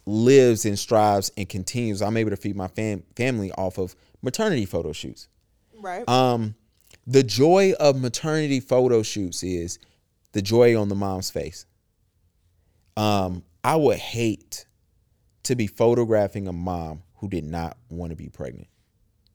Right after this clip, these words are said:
Speaker 2: It's gonna change the whole dynamic of the shoot, the energy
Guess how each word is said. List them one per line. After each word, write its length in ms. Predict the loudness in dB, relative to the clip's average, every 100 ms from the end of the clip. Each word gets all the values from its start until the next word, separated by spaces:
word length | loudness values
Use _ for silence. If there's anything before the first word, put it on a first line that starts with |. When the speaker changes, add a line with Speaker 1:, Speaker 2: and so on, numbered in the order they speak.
| _ _ _ _ _ _ _ _ _ _ _ _ _ _
Speaker 2:
It's 220 | -10 -10
gonna 260 | -12 -10 -10
change 320 | -12 -14 -12
the 100 | -12
whole 180 | -10 -10
dynamic 460 | -12 -14 -16 -16 -20
of 120 | -20
the 100 | -18
shoot, 560 | -14 -12 -10 -12 -12 -18 -12
the 180 | -10 -6
energy 600 | -4 -6 -8 -12 -14